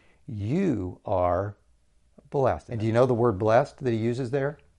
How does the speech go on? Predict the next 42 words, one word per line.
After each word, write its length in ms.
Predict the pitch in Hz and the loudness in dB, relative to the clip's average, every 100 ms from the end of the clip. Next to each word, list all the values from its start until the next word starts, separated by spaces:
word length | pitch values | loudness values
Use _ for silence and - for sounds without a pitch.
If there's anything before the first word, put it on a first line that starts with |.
| _ _ _ _ _ _ _ _ _ | _ _ _ _ _ _ _ _ _
It's 240 | - 117 - | -10 -10 -6
the 140 | 120 | -6
very 320 | 98 107 131 | 0 2 4
same 320 | 139 - 135 113 | 2 0 0 0
word 360 | 101 98 87 - _ _ | 0 0 -2 -10 _ _
that's, 320 | - 101 - - | -4 -4 -4 -8
uh, 100 | 101 | -6
recorded 540 | 95 101 - 101 101 95 | -4 -8 -2 -2 0 -4
earlier 520 | - 98 92 87 92 - | -4 -4 -4 -6 -8 -8
that 140 | 110 | -8
Jesus 400 | 104 110 101 92 | -4 -4 -4 -6
used 260 | - 95 87 | -6 -6 -6
in 100 | 98 | -10
the 80 | 87 | -10
Sermon 340 | - 92 92 | -8 -8 -6
on 100 | 90 | -6
the 60 | 90 | -8
Mount. 280 | 87 87 - - - | -10 -10 -14 -20 -6
It 100 | 143 | -2
means 260 | 127 127 - | 0 -2 -4
to 80 | 104 | -6
be 140 | 98 | -6
truly 840 | - - 131 135 135 131 127 117 - _ _ _ | -8 -4 2 4 6 4 2 -2 -8 _ _ _
happy. 460 | - 101 - 101 - - - | 2 2 2 -6 -16 -20 -2
Not 200 | 139 139 | 0 2
just 160 | 131 131 | -2 2
happy 260 | 123 123 | 2 2
in 60 | 110 | -2
the 80 | 104 | -4
sense 280 | 120 107 | -6 -6
of, 120 | 110 - | -8 -2
"Ha 180 | 113 | -2
ha, 200 | 101 101 | 2 2
I 200 | 104 107 | 2 2
feel 240 | 104 139 107 | -4 -4 -2
good," 340 | 104 143 123 - - | 4 4 4 -8 -8
but 160 | 135 127 | -6 -4
this, 200 | 110 - | -6 -8
in 180 | - 110 | -8 -6
the 80 | 95 | -4
sense 320 | 135 120 - | -2 -2 -2
that 220 | 98 | -6